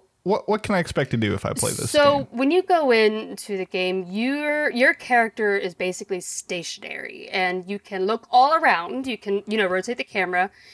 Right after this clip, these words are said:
Speaker 2: And
Speaker 1: Okay.
Speaker 2: this is the part, like, this is one of the things that kinda irritates me. So you can move your cursor over things to inspect them. But my problem with this,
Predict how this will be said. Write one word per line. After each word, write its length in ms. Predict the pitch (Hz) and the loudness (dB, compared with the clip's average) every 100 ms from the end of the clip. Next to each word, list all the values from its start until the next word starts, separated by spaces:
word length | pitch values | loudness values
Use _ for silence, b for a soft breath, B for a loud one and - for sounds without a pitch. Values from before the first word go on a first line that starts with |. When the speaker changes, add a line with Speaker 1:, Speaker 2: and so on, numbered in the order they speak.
| B B - | B B 4
Speaker 2:
And 340 | 226 220 226 | 6 6 4
Speaker 1:
Okay. 180 | - - | 2 0
Speaker 2:
this 240 | 220 359 - | -4 -4 -4
is 80 | |
the 80 | 494 | -4
part, 320 | - 302 311 | -4 -4 -4
like, 160 | 277 - _ _ _ _ _ _ | -6 -12 _ _ _ _ _ _
this 240 | 240 349 | -2 -2
is 120 | 381 285 | -2 0
one 220 | 233 240 | 2 2
of 60 | |
the 60 | 214 | 2
things 200 | 196 190 | 0 0
that 120 | - | -2
kinda 180 | 180 180 - | -6 -8 -8
irritates 500 | 165 - 185 - - | -14 -14 -18 -18 -16
me. 220 | - - B B B - | -16 -16 B B B -8
So 420 | - 226 220 233 | 0 4 4 2
you 140 | 247 | -2
can 100 | 269 | 0
move 140 | 285 330 | 0 0
your 100 | - | -4
cursor 460 | - 247 226 220 | 0 2 2 -2
over 260 | 208 185 185 | -2 -2 -4
things 400 | 185 175 175 - | -4 -6 -6 -8
to 120 | - | -8
inspect 480 | 185 - - 185 - | -6 -6 -2 -2 -2
them. 200 | 180 175 | -12 -14
But 100 | 185 | -8
my 220 | 208 247 330 | 0 0 0
problem 440 | - 254 262 262 | 0 2 2 0
with 140 | 247 | -4
this, 320 | 220 208 - | -6 -6 -10